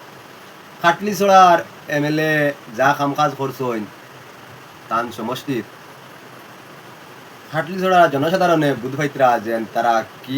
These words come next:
দন পাইছিলা খাটলিছড়ার এমএলএ রে। আর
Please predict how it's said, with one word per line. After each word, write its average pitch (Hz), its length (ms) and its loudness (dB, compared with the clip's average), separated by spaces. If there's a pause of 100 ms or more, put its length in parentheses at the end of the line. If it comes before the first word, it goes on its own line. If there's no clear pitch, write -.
(120)
দন 135 260 -4
পাইছিলা 113 360 -4 (340)
খাটলিছড়ার 104 540 -10
এমএলএ 104 280 -10
রে। - 60 -16 (1160)
আর 110 140 -4